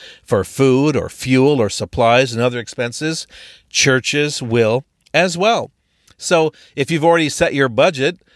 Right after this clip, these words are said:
uh, for this year of what you're going to be s-, uh, spending, you can count on it being six thousand more, or maybe even more than that. If the average household is six thousand, how much more will that impact your church for things you've budgeted, regular expenses like your utilities,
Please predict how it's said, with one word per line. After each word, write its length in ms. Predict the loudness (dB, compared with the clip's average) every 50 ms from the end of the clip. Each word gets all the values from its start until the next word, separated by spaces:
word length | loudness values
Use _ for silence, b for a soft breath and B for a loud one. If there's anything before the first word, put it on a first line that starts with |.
| _ _ _ -14
uh, 140 | -12 -10 -2
for 180 | 0 0 2
this 280 | 2 2 0 0 0 -2
year 200 | 0 2 2 2
of 120 | 2 0
what 100 | 0 -2
you're 100 | 0 -2
going 140 | -2 -4 -2
to 60 | -4
be 80 | -4 -4
s-, 240 | -4 -4 -6 -8 -10 _ -6
uh, 140 | -6 -6
spending, 500 | -4 -2 0 0 0 0 -2 -4 -6 -8 b b b b b b b b b _ _
you 140 | -6 -4 -4
can 140 | -4 -4 -4
count 260 | -2 0 0 2 2
on 100 | 2 2
it 160 | 2 2 2
being 240 | 0 0 -2 -2 -4
six 260 | -6 -6 -6 -6 -2
thousand 420 | 0 0 0 0 0 -2 -4 -4 0
more, 320 | 0 2 2 4 4 2
or 120 | 2 2
maybe 220 | 2 0 0 0 0
even 220 | 0 0 0 0
more 200 | 2 2 2 2
than 180 | 2 -2 0 0
that. 300 | 2 2 2 0 -2 B B B -4
If 140 | -4 0
the 100 | 0 0
average 240 | 0 0 0 -2 -2
household 400 | -2 -2 -2 0 0 -2 0 0
is 120 | -2 -4 -4
six 220 | -6 -8 -8 -6
thousand, 360 | -2 -2 0 0 -2 -4 -6
how 120 | -6 -6 -4
much 220 | -6 -8 -8 -6
more 380 | -2 0 2 2 2 2 0 B B B B B B
will 120 | -2 0 2
that 140 | 2 2
impact 440 | 2 0 0 2 2 0 0 -2 -2
your 220 | -2 0 0 0 -2
church 400 | -4 -4 -4 -4 -4 -6 -4 -4
for 100 | -2 -2
things 360 | 0 -2 -4 -2 -4 -4 -2
you've 200 | -2 -2 -2 -2
budgeted, 560 | 0 0 0 0 -2 -4 -4 -2 -4 -4 B B B B B B
regular 360 | -2 0 0 2 2 2 0
expenses 580 | 0 -4 -4 -2 -2 -2 -2 -2 -4 -4 -2 0
like 220 | 0 0 0 0
your 100 | -2 -2
utilities, 800 | 0 -2 -2 -2 0 2 2 2 2 2 2 0 0 -2 -6